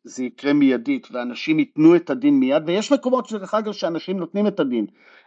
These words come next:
אמ, אני לא יודע אם זה היה,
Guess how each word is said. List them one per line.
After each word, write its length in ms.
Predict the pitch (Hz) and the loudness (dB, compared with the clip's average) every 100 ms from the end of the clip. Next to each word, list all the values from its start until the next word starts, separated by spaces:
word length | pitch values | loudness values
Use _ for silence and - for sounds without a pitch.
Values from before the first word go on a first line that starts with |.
| 131 | 0
אמ, 580 | 143 135 135 135 135 135 _ _ _ - | 4 6 6 6 2 -2 _ _ _ -12
אני 340 | 127 139 135 131 | 0 4 4 4
לא 220 | 139 165 | 2 4
יודע 300 | 233 220 226 | 4 2 0
אם 80 | 185 | 0
זה 160 | 170 | 0
היה, 840 | 151 160 185 180 175 170 165 165 | 2 4 4 4 4 4 2 0